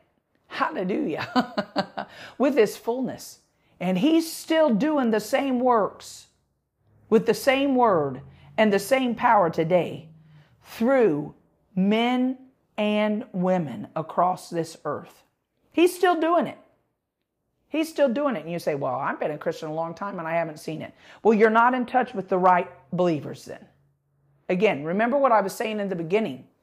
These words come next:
Faith doesn't reside in your mind. Faith resides in your spirit. You need to find people who actually live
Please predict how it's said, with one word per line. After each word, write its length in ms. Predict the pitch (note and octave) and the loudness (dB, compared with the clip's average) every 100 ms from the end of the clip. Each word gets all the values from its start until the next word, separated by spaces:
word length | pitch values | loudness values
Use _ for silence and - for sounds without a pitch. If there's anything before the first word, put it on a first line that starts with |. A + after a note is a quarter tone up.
| _ _ _ | _ _ _
Faith 360 | - C4 - | 2 2 2
doesn't 300 | D4 C4 C#4 | -2 -2 0
reside 440 | A#3+ F#3 G#3+ B3 A3+ | 0 4 4 4 2
in 120 | G#3 | 2
your 100 | G3 | 2
mind. 460 | G3 A3+ E3+ E3 D#3 _ _ | 2 2 0 -4 -12 _ _
Faith 400 | - A#3+ B3+ B3 | 0 2 2 2
resides 580 | A#3 F#3+ A#3 A#3+ F3+ D#3 | -2 0 0 -2 -4 -6
in 220 | G#3+ F#3 | -6 -4
your 80 | F3 | -6
spirit. 600 | - - A#3 C3+ - - _ _ _ | -8 -4 -2 -2 -6 -20 _ _ _
You 140 | G3 A#3+ | 0 2
need 180 | E4+ E4+ | 4 0
to 60 | D4+ | 0
find 400 | C#4+ C4+ C4+ A#3+ | 2 2 0 -2
people 320 | B3+ - F3+ | -4 -2 0
who 180 | G#3 - | 0 4
actually 380 | A3 - - G#3+ | 4 4 0 0
live 320 | F#3+ G#3+ | 4 4